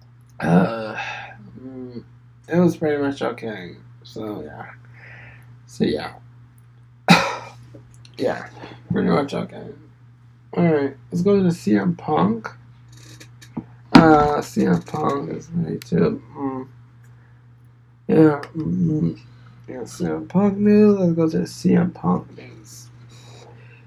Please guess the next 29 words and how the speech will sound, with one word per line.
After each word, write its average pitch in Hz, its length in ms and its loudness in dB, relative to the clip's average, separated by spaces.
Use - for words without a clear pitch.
C 262 180 4
M 269 80 6
Punk 254 180 6
is 220 140 4
ready 208 380 6
to 208 100 2
return 190 400 6
from - 100 0
the 92 80 4
Brawl. 175 380 6
Brawl, 240 500 10
you 202 80 8
already 170 280 8
know. 214 600 6
There 208 280 6
was 208 220 6
updates 214 480 4
to 208 60 2
the 180 40 4
situation. 214 1080 4
Yeah, 214 280 10
they 196 160 2
can, 190 460 -6
like, 165 320 8
damage 262 320 4
was 202 240 4
done, 254 440 6
so 196 220 0
there, 190 380 4